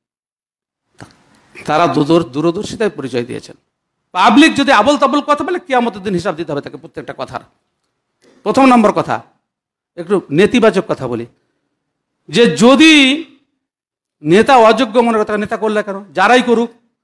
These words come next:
আরে তুমি কেন ওদের-, তুমি যদি অযোগ্য হয়, তুমি দখল করো সে জায়গা, তোমার তো মুরাদ নাই, তো বাড়িতে বসে বসে ফ্যাটফ্যাট কেন করছো? কোনো কাজ তো তুমি করতে পারবে না। নেতারা কোনো কাজ করছে, তা তাতে এত কেন বদমাশি?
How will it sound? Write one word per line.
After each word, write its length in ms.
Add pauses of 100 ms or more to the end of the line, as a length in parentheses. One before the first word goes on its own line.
(140)
আরে 140 (100)
তুমি 200
কেন 140
ওদের-, 260
তুমি 260
যদি 140
অযোগ্য 320
হয়, 100
তুমি 260
দখল 220
করো 160
সে 120
জায়গা, 200 (440)
তোমার 180
তো 120
মুরাদ 280
নাই, 200 (360)
তো 60
বাড়িতে 320
বসে 160
বসে 120
ফ্যাটফ্যাট 320
কেন 140
করছো? 300 (600)
কোনো 140
কাজ 260
তো 100
তুমি 140
করতে 280
পারবে 220
না। 220
নেতারা 340
কোনো 180
কাজ 260
করছে, 280
তা 120
তাতে 220
এত 200
কেন 180
বদমাশি? 380